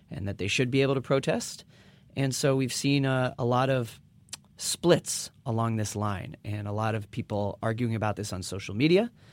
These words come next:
And everyone in the sports media and sports business world is watching N F L ratings closely to see if it has any impact.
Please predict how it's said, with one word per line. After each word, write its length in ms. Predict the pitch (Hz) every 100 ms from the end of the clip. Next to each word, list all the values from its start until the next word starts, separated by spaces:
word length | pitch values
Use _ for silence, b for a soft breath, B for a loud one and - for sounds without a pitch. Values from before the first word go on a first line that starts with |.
| b b b
And 380 | - 110 104 104 -
everyone 340 | 135 135 131
in 140 | 120
the 240 | 113 110 110
sports 440 | - - 131 120
media 380 | 123 123 117 113
and 140 | 104
sports 260 | - - 113
business 380 | - 117 120 -
world 260 | 110 107
is 160 | 80 104
watching 420 | 104 117 - 110
N 120 | -
F 100 | 107
L 80 | 110
ratings 380 | 107 107 98 -
closely 500 | - 165 160 67 - b b b
to 100 | -
see 220 | - 110
if 100 | 101
it 80 | 101
has 300 | 101 101 95
any 220 | - 98
impact. 440 | 98 98 95 110